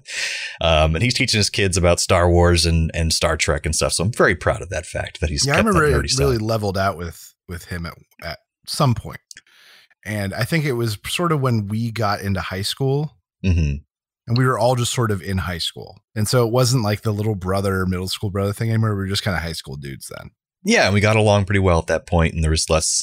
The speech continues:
Speaker 1: tension and fighting, like, with siblings always do.
Speaker 2: Yeah, I remember we went,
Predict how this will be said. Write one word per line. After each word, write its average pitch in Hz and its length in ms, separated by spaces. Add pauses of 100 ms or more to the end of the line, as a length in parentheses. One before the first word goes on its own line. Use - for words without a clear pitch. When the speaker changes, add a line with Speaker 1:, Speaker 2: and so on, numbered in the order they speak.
(120)
Speaker 1:
tension 78 400
and 76 160
fighting, 76 480
like, 73 260
with - 280 (100)
siblings 78 380
always 73 240
do. 73 320 (840)
Speaker 2:
Yeah, - 200
I 92 40
remember 127 240
we 131 140
went, 120 380